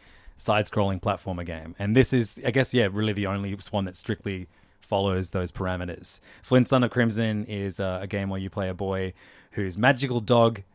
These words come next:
falls sick, um, and you learn you, your, your magical parents who died, uh, l-,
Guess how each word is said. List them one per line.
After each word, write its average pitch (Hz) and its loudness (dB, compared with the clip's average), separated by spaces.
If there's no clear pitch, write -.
falls 107 0
sick, - -2
um, 90 -6
and 90 -8
you 92 -8
learn 101 -2
you, 95 -6
your, 104 -4
your 95 -6
magical 113 0
parents 104 -2
who 104 -4
died, 95 -2
uh, 87 -6
l-, 92 -6